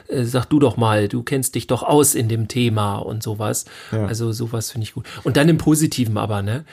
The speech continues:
Speaker 1: Gibt's ja auch
Speaker 2: Ja, ne?
Speaker 1: jede, du weißt
Speaker 2: Ja,
Speaker 1: das doch.
Speaker 2: ja, ja.
Speaker 1: Sag du doch mal was. Was? Nein.
Speaker 2: Das ist tatsächlich, wenn wir so ein bisschen in der, in der Nachbesprechung dieser Gruppenrollen sind,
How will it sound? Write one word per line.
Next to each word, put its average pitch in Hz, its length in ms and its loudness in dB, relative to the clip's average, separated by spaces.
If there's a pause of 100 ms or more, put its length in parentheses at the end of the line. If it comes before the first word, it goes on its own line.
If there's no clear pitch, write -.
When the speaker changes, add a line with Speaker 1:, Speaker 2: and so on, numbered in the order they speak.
(120)
Speaker 1:
Gibt's - 180 -4
ja 131 80 0
auch 104 100 2
Speaker 2:
Ja, 127 140 4
ne? - 80 2
Speaker 1:
jede, 131 160 2 (760)
du 269 80 4
weißt 311 240 4
Speaker 2:
Ja, 185 60 6
Speaker 1:
das - 120 0
doch. 117 200 4
Speaker 2:
ja, 98 80 4
ja. 107 200 2
Speaker 1:
Sag 214 180 2
du 226 120 2
doch 143 140 4
mal 123 120 2
was. 117 200 0
Was? 143 680 -4
Nein. 131 340 -2
Speaker 2:
Das 113 100 2
ist 131 100 -2
tatsächlich, 131 420 2
wenn 127 80 4
wir 127 60 4
so 113 100 2
ein 107 40 0
bisschen 135 280 2
in 113 160 0
der, 110 260 2
in 117 100 2
der 104 120 4
Nachbesprechung 127 760 2
dieser 113 220 2
Gruppenrollen 117 480 0
sind, 113 220 2